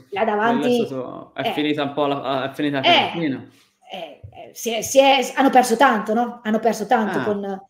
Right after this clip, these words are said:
Speaker 1: con la, con la sua, con la sua uscita, o-, onestamente.
Speaker 2: Questo fa
Speaker 1: Eh.
Speaker 2: capire dove la Fiorentina dove deve andare a parare l'anno prossimo col mercato, ovviamente, perché se vuoi fare oltretutto la Champions devi avere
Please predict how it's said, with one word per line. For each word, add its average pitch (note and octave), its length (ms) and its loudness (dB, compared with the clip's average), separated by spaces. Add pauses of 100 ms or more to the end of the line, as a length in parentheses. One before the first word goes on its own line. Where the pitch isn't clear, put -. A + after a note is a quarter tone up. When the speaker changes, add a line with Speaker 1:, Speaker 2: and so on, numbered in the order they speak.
(120)
Speaker 1:
con A3+ 260 2
la, A3 240 -2
con A3 160 -2
la G#3+ 100 0
sua, G3+ 680 0
con B3+ 100 4
la B3 80 8
sua B3 200 4
uscita, G#3 580 -2
o-, A3 180 -4
onestamente. G#3 880 -2
Speaker 2:
Questo G#3+ 220 2
fa A3+ 80 6
Speaker 1:
Eh. - 20 4
Speaker 2:
capire G3+ 300 6
dove G3 100 6
la F3+ 100 6
Fiorentina F3 440 2
dove E3+ 160 4
deve C3+ 160 0
andare C3 240 0
a B2+ 60 -8
parare B2 320 -2
l'anno A#2+ 180 -8
prossimo B2 400 -8
col A#2 100 -14
mercato, B2 480 -6
ovviamente, A#2 500 -10
perché A#2 220 -10
se C3 140 -8
vuoi C3+ 160 -2
fare C3 260 0
oltretutto B2 440 -4
la F3+ 100 2
Champions C3+ 560 0
devi C3+ 160 -2
avere C#3 580 0